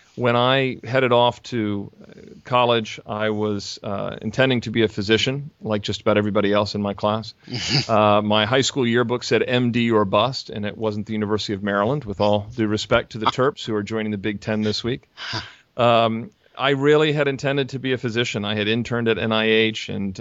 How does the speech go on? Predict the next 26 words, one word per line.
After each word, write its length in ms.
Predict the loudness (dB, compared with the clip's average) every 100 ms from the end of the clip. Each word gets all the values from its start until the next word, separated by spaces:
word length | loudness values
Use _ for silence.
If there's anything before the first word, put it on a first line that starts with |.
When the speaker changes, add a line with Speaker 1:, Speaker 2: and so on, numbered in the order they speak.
| -4
Speaker 1:
um, 520 | -2 0 0 -2 -4
I 100 | -4
really 240 | 0 2 4
loved, 400 | 4 2 -2 -12
uh, 140 | -10 -8
science 440 | 0 2 2 0
and 80 | 0
medicine. 400 | 2 2 0 -4
I 60 | -4
still 260 | -2 -2
do. 380 | 0 0 0 -2
Uh, 140 | -6 -4
my 140 | 0
mother 360 | 4 6 6 4
is 200 | 0 0
a 60 |
research 400 | 0 0 -2 0
nurse. 300 | 4 4 2
My 100 | -4
father 300 | 0 2 4
was 140 | 2 2
an 80 |
engineer, 480 | 0 0 0 0 0 -4 -20 -20 -20 -8
uh, 200 | -2 0
with 140 | 0 2
nasa. 560 | 2 4 2 0 0